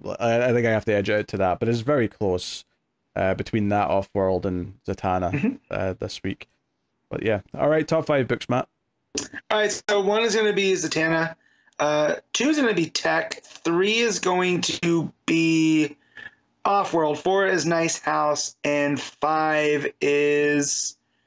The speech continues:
Speaker 2: Power Girl.
Speaker 1: All right, uh, one for me, I think, is Nice House by the Sea. Two,
Speaker 2: Mm-hmm.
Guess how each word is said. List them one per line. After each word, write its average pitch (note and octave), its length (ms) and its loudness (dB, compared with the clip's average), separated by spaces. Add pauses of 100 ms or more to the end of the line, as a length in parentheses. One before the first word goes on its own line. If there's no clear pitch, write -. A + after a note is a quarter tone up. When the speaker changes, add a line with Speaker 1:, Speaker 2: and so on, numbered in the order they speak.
(140)
Speaker 2:
Power C4+ 220 0
Girl. C#3+ 200 -2 (1160)
Speaker 1:
All B2 140 -4
right, - 200 -2 (460)
uh, D3 280 4
one G#3+ 380 2
for B3 200 0
me, A#3 480 2 (1700)
I B2 140 2
think, D3 220 2
is A#2+ 120 2
Nice B2 220 2
House C3+ 160 0
by A#2 180 2
the G#2 100 0
Sea. E3+ 460 0 (640)
Two, E3+ 600 2
Speaker 2:
Mm-hmm. E3+ 60 -4